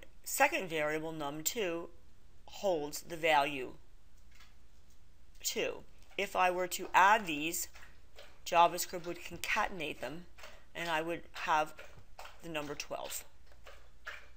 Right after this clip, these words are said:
The toFix method of the number object, which is part of the JavaScript language, allows us to format a number. Technically, it converts the number into a string,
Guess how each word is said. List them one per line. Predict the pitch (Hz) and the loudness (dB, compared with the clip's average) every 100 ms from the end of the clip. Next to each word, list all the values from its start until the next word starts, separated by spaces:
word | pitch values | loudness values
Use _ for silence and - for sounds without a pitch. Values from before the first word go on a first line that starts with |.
| - - - - - - - | -10 -10 -10 -12 -12 -12 -8
The | 208 | -2
toFix | - 311 349 - 339 - - | 2 2 2 2 2 2 2
method | 208 170 175 160 | 4 4 4 0
of | 151 | 0
the | 165 | -2
number | 156 143 143 - | -2 0 -2 0
object, | 117 110 - - - - - - - - - - - - - - - - - - | 0 0 -4 -6 -8 -10 -10 -12 -12 -12 -12 -12 -12 -12 -12 -10 -10 -10 -10 -8
which | 170 170 | -4 -2
is | 180 | -2
part | 170 - 170 | -2 2 2
of | 165 | 2
the | 156 | -2
JavaScript | 160 160 147 156 - 165 - | 4 6 6 4 -2 -4 -4
language, | 143 131 120 - - - - - - - - - | -2 -2 -2 -6 -8 -8 -10 -8 -10 -10 -10 -4
allows | 175 214 262 359 | 4 8 8 6
us | 233 214 - - - - - - - - - - - | 4 4 0 -6 -10 -8 -10 -12 -10 -10 -10 -10 -6
to | 214 | -4
format | 196 - 262 262 247 208 - | -4 -2 2 4 8 8 6
a | 196 | 2
number. | 208 185 151 - - - - - - - - | 2 0 0 -4 -6 -10 -12 -10 -10 -10 -8
Technically, | - 233 214 294 262 277 | 0 2 2 0 -2 2
it | 226 | 2
converts | - 196 165 - - | 0 -2 2 4 2
the | - | 0
number | 226 196 190 196 | 0 0 2 0
into | 185 196 185 | 0 0 0
a | |
string, | - - - 180 151 | 0 0 -2 2 2